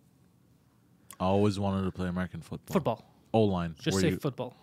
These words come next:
Speaker 2: That's, uh, O-line is where when they had me playing at Sun Youth, that's where they had put me. I played a couple of games,
Speaker 1: When you
Speaker 2: then
Speaker 1: try
Speaker 2: I
Speaker 1: to
Speaker 2: quit.
Speaker 1: sack the Q B?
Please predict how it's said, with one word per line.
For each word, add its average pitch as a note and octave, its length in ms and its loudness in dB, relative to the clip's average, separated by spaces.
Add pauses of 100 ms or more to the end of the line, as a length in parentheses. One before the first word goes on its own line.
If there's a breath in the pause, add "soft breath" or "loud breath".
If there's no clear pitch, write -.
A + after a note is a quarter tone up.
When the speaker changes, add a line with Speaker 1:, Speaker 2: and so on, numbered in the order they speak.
(160)
Speaker 2:
That's, G#3 280 2
uh, A#3 180 4
O-line A#3 380 6
is F#3+ 100 2
where G3+ 180 6
when F#3 140 4
they F3 80 4
had F#3+ 180 2
me F#3+ 140 2
playing F#3 340 2
at D#3 140 0
Sun F3+ 240 2
Youth, - 280 0 (220)
that's - 180 -6
where F3 100 0
they E3 80 2
had D3 120 2
put F3+ 160 2
me. B2+ 160 0
I C3 60 -4
played D3+ 160 -2
a C3 40 -2
couple C#3+ 220 -2
of C3 60 -2
games, C#3+ 80 6
Speaker 1:
When B2+ 60 4
you A#2+ 80 4
Speaker 2:
then D3 60 2
Speaker 1:
try B2+ 100 8
Speaker 2:
I - 20 4
Speaker 1:
to A#2+ 60 4
Speaker 2:
quit. D3+ 120 4
Speaker 1:
sack A#2+ 200 2
the A#2 100 -2
Q A2+ 180 2
B? C3+ 220 2